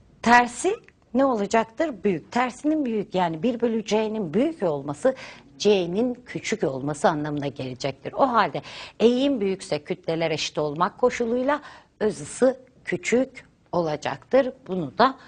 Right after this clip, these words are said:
unutmamamız gerekiyor. Tabii <clears throat> maddelerin sıcaklıkları farklıysa, bir araya getirilirse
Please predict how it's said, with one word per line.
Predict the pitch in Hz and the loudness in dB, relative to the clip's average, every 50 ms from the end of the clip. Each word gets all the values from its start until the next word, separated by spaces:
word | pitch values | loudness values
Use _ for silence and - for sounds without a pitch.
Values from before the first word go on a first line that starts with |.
| - - - _ _ _ _ - | -20 -20 -20 _ _ _ _ 0
unutmamamız | 240 240 214 160 - - - 127 143 135 143 - - 220 294 311 - - - - _ _ _ _ - | 0 2 2 0 -4 -8 -10 -8 -6 -6 -4 -2 2 4 4 4 4 0 -18 -20 _ _ _ _ 4
gerekiyor. | - 208 165 139 131 120 - - 151 135 131 - - - - - - - - - - - | 6 6 6 6 0 -8 -8 -8 -6 -6 -6 -8 -10 -14 -16 -16 -14 -16 -16 -14 2 8
Tabii | 330 370 277 277 214 - - - - _ _ | 8 8 10 8 6 4 2 -12 -20 _ _
<clears throat> | - 220 - - 202 190 156 - - - - - _ _ _ _ _ _ _ _ _ - - - | -10 -8 -4 -2 -2 -2 -4 -8 -12 -18 -20 -20 _ _ _ _ _ _ _ _ _ -20 -12 -2
maddelerin | - 208 247 262 262 285 285 285 285 302 330 339 | 4 6 6 6 6 2 0 2 2 0 -2 -2
sıcaklıkları | 320 - - 285 240 277 285 277 269 - - 285 - - 247 269 262 302 | -4 -4 -4 -2 4 4 4 4 4 0 -4 -6 -4 -2 0 0 0 0
farklıysa, | 311 - - 285 269 254 247 - - - 294 330 311 262 - - - 165 143 - | -2 -2 0 2 2 2 0 -2 -4 0 0 2 0 0 -2 0 -2 -2 0 0
bir | - 285 294 | -2 0 0
araya | 311 247 190 180 196 262 | 2 0 2 2 0 0
getirilirse | 302 233 220 196 - - 208 190 202 208 196 196 196 196 214 233 240 196 - - - - 190 247 277 | 0 0 0 0 0 -2 -2 2 2 2 2 0 0 2 4 4 4 2 0 -4 -2 0 0 0 0